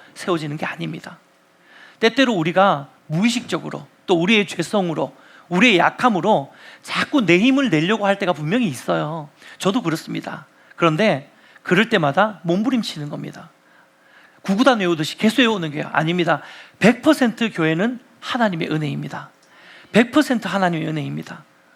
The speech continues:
내 공로가 아니라, 내 노력이 아니라, 나의 애씀이 아니라 백 퍼센트 하나님의 은혜로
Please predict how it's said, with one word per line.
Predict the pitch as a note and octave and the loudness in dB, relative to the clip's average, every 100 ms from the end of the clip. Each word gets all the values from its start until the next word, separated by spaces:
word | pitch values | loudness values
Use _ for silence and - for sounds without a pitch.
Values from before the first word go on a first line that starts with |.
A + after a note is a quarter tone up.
| _ _ _ | _ _ _
내 | - E3 B3+ | 2 4 4
공로가 | B3+ G3+ A#3 G3 | 0 -2 2 4
아니라, | D#3 C#3+ D#3+ C#3+ | 2 2 -2 -2
내 | D3 F#3 | 2 4
노력이 | B3+ G#3+ B3 A3 | 4 2 0 0
아니라, | D3 D3+ D#3 - - | -2 -2 -6 -6 -4
나의 | E3+ A#3 C4+ E3 | 4 6 6 2
애씀이 | E3 C4+ C4 | -2 -2 0
아니라 | F#3+ D3 D3+ D3 F#3 C#3 _ _ - - - - | 0 0 -2 0 -2 -6 _ _ -20 -20 -20 2
백 | A#3 A#3+ | 2 4
퍼센트 | E4 C#4 B3+ C4+ | 2 2 -2 -2
하나님의 | - D4 D#4 D4 D4 | 0 0 0 2 0
은혜로 | A#3 A#3 G#3 G#3+ C4 | 0 0 2 2 0